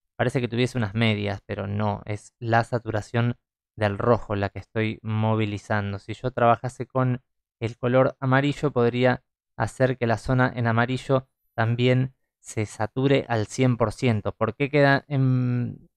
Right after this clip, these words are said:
sin color otra parte? Bueno, porque en esta parte que no se movió el color es que no hay amarillo. Si yo subiera el rojo, ahora, por ejemplo,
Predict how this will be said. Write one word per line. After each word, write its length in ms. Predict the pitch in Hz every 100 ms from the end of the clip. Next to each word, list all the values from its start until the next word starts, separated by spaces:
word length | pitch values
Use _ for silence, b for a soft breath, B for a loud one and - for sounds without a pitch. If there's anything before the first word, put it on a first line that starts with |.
| _ -
sin 240 | - 147
color 320 | 135 135 147
otra 320 | 92 135 131
parte? 280 | 156 175 147
Bueno, 360 | 120 123 107 - -
porque 480 | 110 - 110 107 _ _ _
en 160 | 120 127
esta 280 | - 139
parte 260 | 151 151 131
que 80 | 127
no 100 | 135
se 120 | 143
movió 240 | 131 135
el 80 | 139
color 300 | 135 143 156 131
es 120 | -
que 160 | - 113
no 360 | 120 120 117
hay 320 | 110 107 101 _ _ _ -
amarillo. 580 | 110 104 113 104 - 95
Si 140 | 107
yo 240 | - 131
subiera 520 | 120 120 120 117 107 101
el 240 | 110 107
rojo, 500 | 127 131 - 117 113 _ _ _ -
ahora, 460 | 113 117 120 120 - _ -
por 100 | 113
ejemplo, 560 | - 120 113 117 117